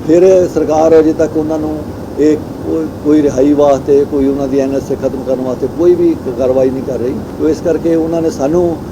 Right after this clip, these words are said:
ਇਹ ਕਿਹਾ ਕਿ ਆਪਾਂ ਨੂੰ ਕੋਈ ਨਾ ਕੋਈ ਇਹਦੇ ਵਾਸਤੇ ਕੋਈ, ਅਹ, ਇਹ ਪੰਥਕ ਇਕੱਤਰਤਾ ਅਸੀਂ ਤਾਂ ਹੀ ਰੱਖੀ ਹੈ। ਤੇ ਇਹ, ਇਹ ਚੀਜ਼ ਹੈ ਕਿ ਹੁਣ ਸਾਨੂੰ ਪਤਾ ਲੱਗਾ ਕਿ ਉੱਥੇ ਇੱਕ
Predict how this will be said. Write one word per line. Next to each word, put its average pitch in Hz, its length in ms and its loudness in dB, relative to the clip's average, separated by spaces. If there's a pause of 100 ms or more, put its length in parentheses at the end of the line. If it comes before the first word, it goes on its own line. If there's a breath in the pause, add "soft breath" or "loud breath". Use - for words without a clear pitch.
(140)
ਇਹ 160 140 0
ਕਿਹਾ 156 180 2
ਕਿ 160 140 -2
ਆਪਾਂ 151 260 -2
ਨੂੰ 143 80 -6
ਕੋਈ 143 140 0
ਨਾ 143 120 -4
ਕੋਈ 139 240 -2
ਇਹਦੇ 139 160 0
ਵਾਸਤੇ 127 380 0
ਕੋਈ, 123 320 -2
ਅਹ, 123 580 -6
ਇਹ 151 140 0
ਪੰਥਕ 135 400 -6
ਇਕੱਤਰਤਾ 139 500 -4
ਅਸੀਂ 131 220 -6
ਤਾਂ 120 120 -4
ਹੀ 123 100 -2
ਰੱਖੀ 110 340 -6
ਹੈ। 120 60 -4 (720)
ਤੇ 107 160 -8 (480)
ਇਹ, 147 140 2 (400)
ਇਹ 156 140 2
ਚੀਜ਼ 160 200 2
ਹੈ 160 80 4
ਕਿ 156 100 -2
ਹੁਣ 165 460 0
ਸਾਨੂੰ 156 260 -2
ਪਤਾ 151 200 -2
ਲੱਗਾ 156 280 2
ਕਿ 156 140 -4
ਉੱਥੇ 156 320 0
ਇੱਕ 147 400 0